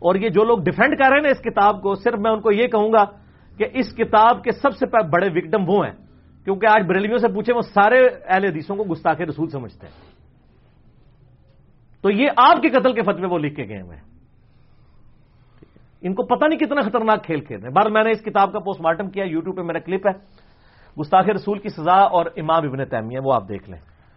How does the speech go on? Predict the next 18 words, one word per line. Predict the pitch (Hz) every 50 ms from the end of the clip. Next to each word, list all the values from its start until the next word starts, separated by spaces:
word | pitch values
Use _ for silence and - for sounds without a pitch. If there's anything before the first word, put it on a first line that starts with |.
| _ _ _ _ _ _ _ _ _
تو | 175
بات، | 147 139 160 175 185 - - _
تو | - 185
وہ | 165 202 220 220
کہتے | 208 220 220 214 214 226
ہیں، | 208
قاضی | - 202 196 202 220
ابو | 214 202
یوسف | 196 190 190 233 226 202
نے | 214 226
کہا، | 208 - 233 226 226 233
"کلمہ | 233 240 - 247 240 240 240 254 262 269
پڑھ۔" | 262 262 277 277 277 262 254 220 165 127 - _ _ _ _ _ _ _ _ -
ویسے | 160 175 185 214
قاضی | 214 208 208 208 202 214 233
ابو | 226 220
یوسف | 214 202 190 - 226 226 208
جو | 208